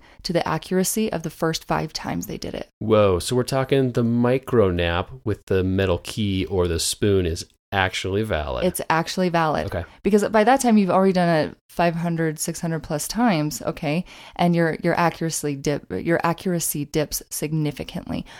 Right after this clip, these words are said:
Speaker 1: But you take this little nap, and then you can go back to your original accuracy. That is insane.
Speaker 2: That's pretty incredible.
Speaker 1: Right? So your brain literally rejuvenates these, these pieces and is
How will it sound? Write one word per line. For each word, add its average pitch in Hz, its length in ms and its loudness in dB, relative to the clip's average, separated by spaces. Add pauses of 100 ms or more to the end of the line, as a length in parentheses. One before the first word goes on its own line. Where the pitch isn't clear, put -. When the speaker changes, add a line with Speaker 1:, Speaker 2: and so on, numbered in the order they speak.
(100)
Speaker 1:
But 175 100 -2
you 196 80 -2
take 190 200 -2
this 214 140 2
little 214 200 4
nap, 170 300 0
and 180 100 0
then 180 100 2
you 175 60 -2
can 175 160 -2
go 160 140 0
back 151 320 -2
to 170 240 -2
your 160 260 -4
original 160 400 -2
accuracy. 202 540 -6
That 226 200 2
is 185 140 -2
insane. 170 720 -2
Speaker 2:
That's - 100 -6
pretty 90 160 -6
incredible. 80 420 -6
Speaker 1:
Right? 180 320 0 (200)
So - 140 0
your 208 160 2
brain 247 380 4 (120)
literally 233 500 4
rejuvenates 185 680 0
these, 160 240 -6
these 165 220 -4
pieces 160 440 -4
and - 140 -8
is 156 100 -4